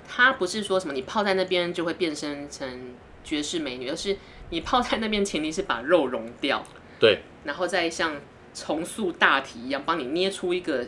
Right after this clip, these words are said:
Speaker 1: 心中美女的自己。
Speaker 2: 新的样貌来，嗯。
Speaker 1: 应该这个跟网漫的内容差不多吧？
Speaker 2: 对，我，我网漫里面看的时候，我记得看的是一个长得不好看的女学生。
Speaker 1: 嗯。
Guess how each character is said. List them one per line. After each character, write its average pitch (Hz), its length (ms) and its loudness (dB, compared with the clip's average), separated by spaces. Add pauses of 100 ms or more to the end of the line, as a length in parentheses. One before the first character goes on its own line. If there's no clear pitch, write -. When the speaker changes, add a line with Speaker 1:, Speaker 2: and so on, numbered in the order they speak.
(120)
Speaker 1:
心 190 280 -4
中 180 120 0
美 180 60 0
女 - 20 0
的 180 40 0
自 - 20 2
己。 160 80 8
Speaker 2:
新 170 140 6
的 135 120 12 (100)
样 110 260 6
貌 101 220 0
来， 87 100 -4 (280)
嗯。 104 60 -10 (360)
Speaker 1:
应 285 80 -6
该 392 80 0
这 359 100 -2
个 269 100 0
跟 233 240 0
网 135 200 2
漫 175 180 2
的 139 60 -4
内 160 100 -2
容 127 160 -4
差 127 160 -4
不 - 80 -10
多 117 160 -12
吧？ 113 140 -10
Speaker 2:
对， 120 220 12
我， 123 160 10
我 151 200 12
网 135 200 8
漫 208 120 8
里 180 60 6
面 202 120 2
看 214 160 4
的 170 120 10
时 - 120 8
候， 190 60 12
我 123 140 8
记 160 120 -2
得 143 140 8
看 156 180 4
的 131 80 6
是 139 200 2
一 131 140 2
个 107 580 6 (120)
长 104 220 6
得 110 100 4
不 - 160 6
好 90 320 0
看 123 280 6
的 101 100 -2
女 90 200 -8
学 92 260 -4
生。 95 300 -2 (340)
Speaker 1:
嗯。 160 220 -10